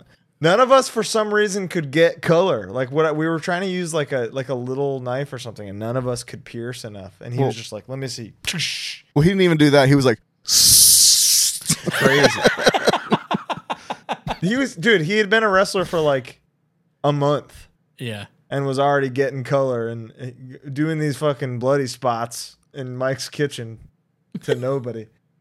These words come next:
Speaker 1: Uh, so we signed the contract in Brody's blood,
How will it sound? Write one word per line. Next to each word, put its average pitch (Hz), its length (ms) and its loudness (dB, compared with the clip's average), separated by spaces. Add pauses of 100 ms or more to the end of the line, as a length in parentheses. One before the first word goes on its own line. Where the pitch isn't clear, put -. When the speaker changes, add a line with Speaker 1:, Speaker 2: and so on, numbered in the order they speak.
(280)
Speaker 1:
Uh, 131 160 -6
so 156 140 -10
we 151 80 -4
signed 190 460 0
the 196 60 2
contract 156 640 0
in 135 180 -8
Brody's 123 360 -4
blood, 113 400 -10